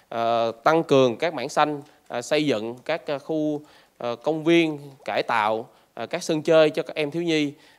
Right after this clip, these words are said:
và phát triển cái, à, ờ, khu, ờ, thể dục thể thao để đáp ứng nhu cầu,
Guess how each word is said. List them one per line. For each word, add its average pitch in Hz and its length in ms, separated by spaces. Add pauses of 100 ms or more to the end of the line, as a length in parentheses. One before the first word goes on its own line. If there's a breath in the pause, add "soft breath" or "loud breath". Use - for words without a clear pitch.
và 117 280
phát 185 220
triển 139 360
cái, 170 300
à, 147 160 (380 soft breath)
ờ, 123 220
khu, 147 460
ờ, 139 160 (100)
thể 123 120
dục 143 260
thể 131 160
thao 135 360 (120)
để 101 200
đáp 160 160 (140)
ứng 175 280
nhu 147 140
cầu, 113 340